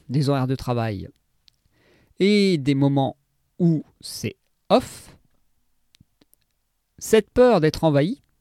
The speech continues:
par le travail, par les appels aussi, parce qu'avec le côté, euh,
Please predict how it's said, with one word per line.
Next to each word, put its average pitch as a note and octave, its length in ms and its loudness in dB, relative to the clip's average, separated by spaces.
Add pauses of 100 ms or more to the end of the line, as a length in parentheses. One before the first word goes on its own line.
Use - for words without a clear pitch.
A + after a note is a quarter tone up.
(320)
par B2+ 180 0
le C3+ 80 2
travail, C3 540 -4 (120)
par A#2+ 140 -4
les A#2+ 120 -2
appels G#3+ 300 -2
aussi, - 320 -6
parce - 160 -6
qu'avec A2 380 -4
le A2 60 -4
côté, B2 480 -2
euh, F#2+ 120 -6